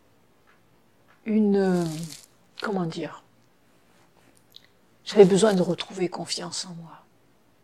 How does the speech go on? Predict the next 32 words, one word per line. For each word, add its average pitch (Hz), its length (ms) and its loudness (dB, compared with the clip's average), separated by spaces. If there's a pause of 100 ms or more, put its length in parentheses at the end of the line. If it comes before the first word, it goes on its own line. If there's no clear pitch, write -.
(540)
J'avais 208 280 2
besoin 226 360 6
que 202 240 -2 (340)
une 202 140 0
institution 214 680 -2
extérieure 190 680 -6
dise, « 190 260 -8
Oui, 196 240 -6
ce - 160 -8
que - 160 -12
tu - 200 -14
fais, 196 240 -12
c'est 190 240 -12
bien. 175 300 -18 (1400)
Tu 254 220 6
es 269 80 10
quelqu'un 208 380 2
de 190 100 2
bien. » 175 380 -2 (680)
J'entendais 180 460 -2
ça 180 380 -8 (200)
au 175 40 -20
travers 170 420 -8
de, 165 180 -6 (320)
de 180 60 -18
cette 180 240 -4
reconnaissance 180 640 -4
pour - 180 -16
ce 202 120 -8
que 175 140 -8
j'avais 170 300 -8
fait. - 300 -20